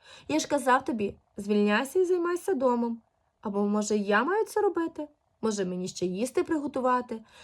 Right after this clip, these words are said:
шкарпетки в'язати, поки ти будеш відпочивати?» Ці слова стали останньою краплею. Ірина зрозуміла, що мовчати більше немає сенсу. Вона вийшла в іншу кімнату, дістала телефон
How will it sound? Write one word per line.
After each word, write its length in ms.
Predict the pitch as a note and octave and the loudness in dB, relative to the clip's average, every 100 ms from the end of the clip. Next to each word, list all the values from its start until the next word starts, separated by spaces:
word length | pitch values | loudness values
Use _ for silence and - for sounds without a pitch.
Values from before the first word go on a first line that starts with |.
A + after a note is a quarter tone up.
| - | -16
шкарпетки 720 | - G3+ F3+ F#3+ G3+ A#3 F4 | -4 -4 -2 -2 -2 0 0
в'язати, 540 | D#4+ D#4 D#4 D4 D4 | 0 0 0 0 -2
поки 240 | C4+ C4+ C#4 | -6 -6 -4
ти 100 | C4 | -2
будеш 300 | B3 A#3+ - | 0 0 -2
відпочивати?» 800 | A3+ A#3 - A#3 A3 G#3+ A3 G#3 - _ _ _ | -6 -6 -4 -4 -4 -6 -10 -12 -14 _ _ _
Ці 160 | - A3+ | -10 -10
слова 420 | A3+ G#3+ A3 D4+ - _ _ - | -6 -2 0 0 -4 _ _ -6
стали 320 | - G#3 G3+ | 2 2 2
останньою 540 | - - - G3 G3+ G3+ | -6 -12 -6 -4 -4 -8
краплею. 560 | - E3 D#3 - - - _ - - - | -8 -10 -8 -12 -12 -14 _ -20 -18 0
Ірина 340 | F4 F4+ D#4+ | 4 4 2
зрозуміла, 640 | C4+ C#4+ C4 C4+ D4+ C#4 | -2 -4 -4 -4 -2 0
що 220 | A3+ - A3 | -2 -2 -2
мовчати 640 | G#3+ G#3 A#3 C4 D4+ F4 | -2 -4 -2 0 -2 -6
більше 380 | B3+ G3+ A3+ - | -4 -4 -4 -6
немає 380 | F#3 F3+ F#3+ G3 | -6 -6 -6 -8
сенсу. 640 | - A#3+ F#3 C#3+ - A3+ - - - - | -8 -8 -8 -10 -12 -16 -16 -20 -20 -4
Вона 160 | D4+ | 2
вийшла 260 | F4+ F#4+ F4+ | 4 4 2
в 60 | D#4+ | -2
іншу 220 | D#4+ D#4 | -2 -6
кімнату, 600 | D4 C4 A3+ D#3+ - - A3+ _ | -4 -4 -4 -8 -10 -14 -14 _
дістала 420 | A#3+ C#4+ C5 F4 | -10 2 4 4
телефон 640 | - F#3 F3+ E3+ G#3 D4 | 0 -2 -4 -2 -4 -4